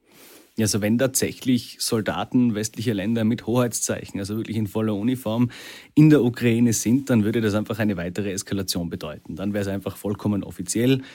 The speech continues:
der Westen kämpft an der Seite der Ukraine gegen Russland. Das heißt jetzt nicht eben, dass westliche Soldaten angreifen, direkt auf, äh, russische Soldaten schießen,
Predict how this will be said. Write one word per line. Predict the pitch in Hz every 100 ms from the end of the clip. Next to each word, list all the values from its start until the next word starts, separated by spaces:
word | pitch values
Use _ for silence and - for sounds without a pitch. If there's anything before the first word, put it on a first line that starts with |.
| - -
der | 87
Westen | 101 - - 110 104 - -
kämpft | - 113 113 - - - _
an | - 101
der |
Seite | 98 95 90
der | 104 95
Ukraine | 101 101 98 107 107 - - _
gegen | - 107
Russland. | 98 107 - 87 87
Das | 117
heißt | 123
jetzt | 135 -
nicht | 135 175 -
eben, | - 117 117 104 -
dass | 117 107 - - - - -
westliche | - - 123
Soldaten | 123 117 101 117 131 127 131 120 - _ _ _ _ _ _ -
angreifen, | 143 139 135 123 - 131
direkt | 135 135 127 -
auf, | 113 131 - 92
äh, | 135
russische | 123 120 135 127 131 123 120
Soldaten | - 120 117 110
schießen, | 110 147 147 - 127